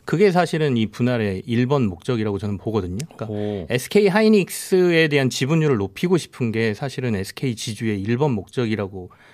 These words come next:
Speaker 1: 그러니까 향후 제가 몇 단계가 더 남아있다라고 말씀드렸는데
Speaker 2: 네.
Speaker 1: 분할 이후에 나중에 중간 지주 회사하고 에스케이 지주 회사의 합병 얘기도 사실은 있어요. 이미 증권가에서는 그걸 예상을 하고 있는데요.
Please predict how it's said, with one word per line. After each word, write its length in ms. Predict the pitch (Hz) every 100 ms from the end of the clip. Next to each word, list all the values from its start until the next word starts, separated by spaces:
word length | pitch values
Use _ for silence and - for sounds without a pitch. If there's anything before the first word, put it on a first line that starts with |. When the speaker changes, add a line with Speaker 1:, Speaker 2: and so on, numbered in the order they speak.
| _
Speaker 1:
그러니까 240 | 123 117
향후 160 | 214 214
제가 180 | 170 139
몇 180 | 104 98
단계가 320 | 170 175 156
더 120 | 117
남아있다라고 640 | 98 107 156 165 143 127 104
말씀드렸는데 840 | 98 - 95 113 98 95 135 143
Speaker 2:
네. 380 | 101 90 78 69 - -
Speaker 1:
분할 400 | - 185 220 147
이후에 380 | 131 151 180 147
나중에 640 | 113 117 190 190 180 151
중간 380 | 123 147 170 233
지주 280 | 214 208 202
회사하고 960 | 175 165 156 147 147 151 147 165 165 - - -
에스케이 480 | 127 - - 180 156
지주 300 | - 135 165
회사의 260 | 156 143 131
합병 460 | - - 247 214
얘기도 260 | 120 113 120
사실은 360 | 131 127 147 139
있어요. 400 | 92 - 95 117
이미 220 | 139 151
증권가에서는 720 | 135 123 175 180 160 135 120 104
그걸 240 | 120 104
예상을 340 | 101 127 127 160
하고 200 | 208 190
있는데요. 540 | 101 90 95 151